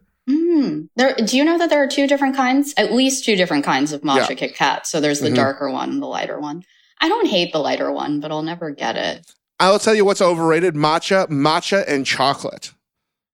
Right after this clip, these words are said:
Speaker 2: Doesn't
Speaker 1: And
Speaker 2: fucking work.
Speaker 1: chocolate?
Speaker 2: Like the, all these fucking desserts that make matcha chocolate. It's like, no.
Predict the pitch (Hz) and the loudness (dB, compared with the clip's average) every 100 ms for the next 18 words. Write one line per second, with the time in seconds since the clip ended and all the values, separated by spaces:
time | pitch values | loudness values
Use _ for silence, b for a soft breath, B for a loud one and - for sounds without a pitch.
0 | - 180 - 254 277 294 156 269 - 330 | -2 2 4 4 4 4 4 2 2 0
1 | 339 - _ _ _ _ _ - 156 147 | -2 -4 _ _ _ _ _ 0 2 2
2 | 160 - B B 170 190 196 170 190 180 | 0 -2 B B 2 4 0 0 0 0
3 | 175 147 127 135 151 156 - - - _ | 0 0 2 2 2 -2 -12 -14 -18 _
4 | - 139 143 135 127 131 147 - 131 139 | -2 0 0 2 0 2 0 2 0 2
5 | 151 160 _ _ _ _ - 127 113 _ | 0 -2 _ _ _ _ -2 0 -2 _
6 | _ _ _ _ _ _ 165 143 143 151 | _ _ _ _ _ _ -12 -8 0 2
7 | 113 104 | 0 -4